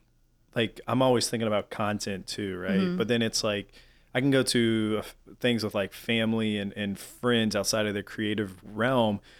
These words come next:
Speaker 1: and they're, like, surprised I'm not recording that much or taking as many
Speaker 2: Yeah.
Speaker 1: photos. And I'm like, "Yeah, 'cause, like, this is my break." Like,
Speaker 2: Mm-hmm.
Speaker 1: or even, like, responding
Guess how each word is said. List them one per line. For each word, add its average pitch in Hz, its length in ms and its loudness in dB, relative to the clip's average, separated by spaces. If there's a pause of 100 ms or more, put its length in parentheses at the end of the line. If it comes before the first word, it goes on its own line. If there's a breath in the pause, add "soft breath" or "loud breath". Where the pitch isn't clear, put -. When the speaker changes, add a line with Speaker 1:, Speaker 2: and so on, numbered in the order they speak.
(120)
Speaker 1:
and 113 100 -2
they're, 127 140 6
like, 120 200 4
surprised 117 480 2
I'm 107 80 0
not 107 160 0
recording 110 440 -2
that 104 160 0
much 107 340 -2
or 104 60 -2
taking 107 280 -2
as 101 120 -4
many 104 200 -2
Speaker 2:
Yeah. 208 140 2
Speaker 1:
photos. 120 280 4
And 107 60 0
I'm 104 60 -2
like, 104 260 -4 (260)
"Yeah, 139 180 -4
'cause, 98 180 -12
like, 104 200 -4
this - 160 -2
is 131 80 2
my 127 140 2
break." 113 380 0
Like, 107 180 -2
Speaker 2:
Mm-hmm. 190 420 0
Speaker 1:
or 160 140 6
even, 170 320 4
like, 131 220 2
responding 131 580 2